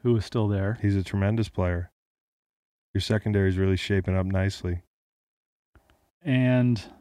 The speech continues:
Speaker 1: DeForest Buckner.
Speaker 2: Nice.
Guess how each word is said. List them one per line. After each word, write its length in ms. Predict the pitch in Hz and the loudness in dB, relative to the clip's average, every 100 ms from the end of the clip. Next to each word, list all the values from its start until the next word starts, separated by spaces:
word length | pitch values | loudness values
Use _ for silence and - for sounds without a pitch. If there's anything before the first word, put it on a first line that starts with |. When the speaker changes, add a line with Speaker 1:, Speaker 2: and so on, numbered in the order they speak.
| _ _ _ _ _ _ _ _ _ _ _ _ _ _ _ _ _ _ _ _ _ _ _ _ 127 | _ _ _ _ _ _ _ _ _ _ _ _ _ _ _ _ _ _ _ _ _ _ _ _ -8
Speaker 1:
DeForest 540 | - 131 127 127 - - - | -6 0 2 0 -2 -14 -2
Buckner. 540 | 117 - 117 104 95 _ _ _ _ _ | -2 -2 -4 -4 -6 _ _ _ _ _
Speaker 2:
Nice. 520 | 208 226 98 - - | -2 0 -2 -4 -14